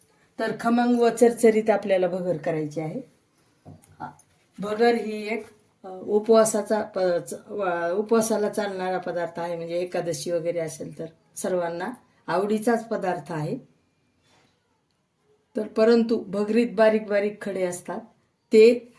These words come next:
असे निवडून घ्यावेत. परंतु काही खडे असे असतात की ते निवडूनही निघत नाहीत. तर अशा वेळेस एक वेगळी पद्धत वापरावी लागते, त्याला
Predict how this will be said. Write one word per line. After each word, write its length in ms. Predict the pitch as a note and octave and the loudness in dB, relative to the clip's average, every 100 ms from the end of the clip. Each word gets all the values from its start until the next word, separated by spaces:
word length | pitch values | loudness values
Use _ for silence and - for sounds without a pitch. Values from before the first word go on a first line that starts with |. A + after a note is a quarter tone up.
| _ | _
असे 260 | G#3 G3+ A3+ | -6 0 4
निवडून 500 | G#3+ A3 A3 A#3+ G#3+ | 6 6 6 6 4
घ्यावेत. 300 | E3 D3 D3+ - - _ - | 0 -6 -6 -10 -20 _ -6
परंतु 420 | G#3 A3 G#3+ F3+ | 0 0 0 -6
काही 400 | - G3+ G#3 A#3+ A#3 | -6 -2 6 6 6
खडे 320 | G#3 G#3 A3 - - | 0 0 -2 -6 -8
असे 240 | F#3 G3+ | -4 -2
असतात 400 | G3 - - F3+ - - | -2 -2 -2 -4 -6 -10
की 140 | G#3 | -10
ते 280 | G#3 G#3 A#3+ - - | -4 -4 -4 -8 2
निवडूनही 560 | A3 A3 A3 A3 A3+ A3+ | 6 6 6 4 6 4
निघत 400 | F#3+ F3 D3 D3 | 2 -4 -6 -8
नाहीत. 180 | C3 A#2+ - _ _ _ _ - | -8 -10 -18 _ _ _ _ -4
तर 60 | G3+ | 0
अशा 300 | A3 G#3+ A3+ | 0 4 4
वेळेस 420 | G#3+ A3 A3+ - | 4 4 2 -2
एक 280 | - G#3+ G#3 - _ - | -4 -4 -4 -16 _ -2
वेगळी 340 | G#3 G#3+ A#3+ A#3+ | 6 6 8 6
पद्धत 460 | A3 F3+ G3 G3 | 4 -2 -4 -4
वापरावी 540 | - F3+ F3+ F#3+ E3+ D3+ | -2 -2 0 -2 -2 -4
लागते, 400 | D3 - D3 - _ _ - | -6 -8 -14 -14 _ _ -4
त्याला 340 | G3+ G3+ A#3 | -2 -2 -4